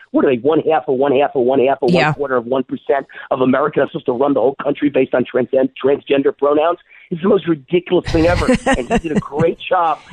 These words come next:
Speaker 1: leading the battle against Disney and picking fights with the good, you know, good people he should pick fights with. So I like Ron DeSantis, but there's something wrong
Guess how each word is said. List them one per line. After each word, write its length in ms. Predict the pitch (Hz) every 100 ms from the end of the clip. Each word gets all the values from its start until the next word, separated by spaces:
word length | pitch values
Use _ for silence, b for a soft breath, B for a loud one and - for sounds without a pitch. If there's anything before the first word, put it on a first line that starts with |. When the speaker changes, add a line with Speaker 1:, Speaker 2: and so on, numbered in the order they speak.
| B
Speaker 1:
leading 260 | 151 165 165
the 60 | 147
battle 300 | 143 151 151
against 320 | 139 139 -
Disney 280 | 139 127 139
and 100 | -
picking 280 | 147 - 127
fights 240 | 147 131 -
with 120 | 123
the 40 |
good, 200 | 110 139 - -
you 100 | 131
know, 120 | 110 -
good 160 | 139
people 240 | - 143 135
he 60 |
should 180 | - 160
pick 140 | 147 -
fights 220 | - 123 -
with. 160 | - B B B -
So 100 | 277
I 100 | 226
like 340 | 214 233 381 - - _ _
Ron 260 | 143 147 143
DeSantis, 420 | 143 - 139 120 -
but 100 | 151
there's 140 | 139 - -
something 300 | 208 208 214
wrong 640 | 143 135 160 170 147 139